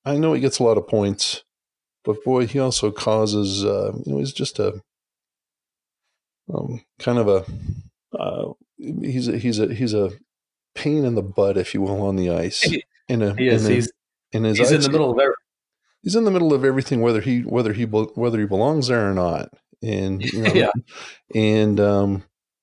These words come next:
Speaker 1: you know, I'm, there were, there were some times where, uh, I, I would have thought a cooler head should have prevailed, uh, with him.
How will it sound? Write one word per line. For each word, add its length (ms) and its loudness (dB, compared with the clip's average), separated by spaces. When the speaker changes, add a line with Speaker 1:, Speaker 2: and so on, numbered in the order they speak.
Speaker 1:
you 120 -2
know, 100 2
I'm, 360 0
there 140 -2
were, 140 2
there 100 2
were 80 4
some 220 0
times 560 2
where, 380 4
uh, 600 -4
I, 260 -6
I 40 -4
would 160 -4
have 120 -2
thought 260 0
a 100 0
cooler 400 0
head 240 0
should 200 0
have 140 -4
prevailed, 600 0
uh, 680 -2
with 160 -2
him. 320 0